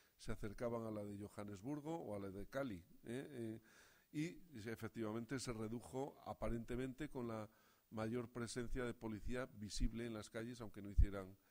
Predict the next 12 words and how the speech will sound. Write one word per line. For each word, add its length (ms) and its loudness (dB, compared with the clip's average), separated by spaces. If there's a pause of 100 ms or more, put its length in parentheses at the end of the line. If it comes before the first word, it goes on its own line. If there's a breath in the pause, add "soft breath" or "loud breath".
(440 soft breath)
nada 300 2
especial, 520 4
sino 340 -10 (120)
más 200 -6
gente, 320 -14 (220)
¿no? 180 -12 (1600 loud breath)
Bien, 400 6
eh, 540 6 (1040)
lo 160 2
cierto 340 10
es 120 2
que 380 2